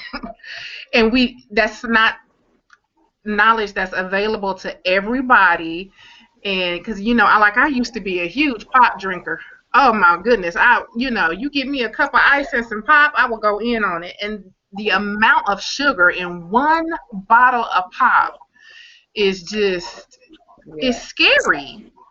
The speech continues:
Speaker 2: Right.
Speaker 1: And, you know, and the thing about that is it's marketed to us, and, and even more so, you know, there, I saw a study not too long ago, not to get off subject, but about how these commercials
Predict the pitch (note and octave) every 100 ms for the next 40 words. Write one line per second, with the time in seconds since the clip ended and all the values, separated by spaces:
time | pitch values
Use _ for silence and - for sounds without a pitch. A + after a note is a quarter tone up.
0 | _ E3+ D#3 D#3 - - B3+ A#3+ A3+ A3
1 | G#3+ A3+ A#3+ G#3+ - _ - C4 B3 A3+
2 | - C#4+ C4 B3+ B3 B3 A#3 C4 C#4 -
3 | G#3+ G#3 G#3 G#3+ E4+ A4 C4+ F3 E3+ -
4 | - G#3 G3 F#3+ - - A#3 A3+ - A#3
5 | A#3 - D4 B3 A#3+ A#3 B3 - _ -
6 | G#3 B3 E4+ E4+ - A3+ G#3 A3+ A3 G#3
7 | G#3 - G#3+ G#3+ B3+ A3+ G#3 - G3 F#3+
8 | F#3+ A#3+ A3 G3+ G3 G#3 G#3+ G#3+ A3 G#3
9 | G3+ G#3 G3+ F3+ F3+ G3+ F#3+ E3+ - G#3+
10 | G#3 F#3 F#3 _ - - - G3+ G3+ G3+
11 | F#3+ G3+ A#3 B3 A3 G#3 G3+ G3+ G#3 G3
12 | - G#3 A3 A#3+ G#3+ G3 F#3+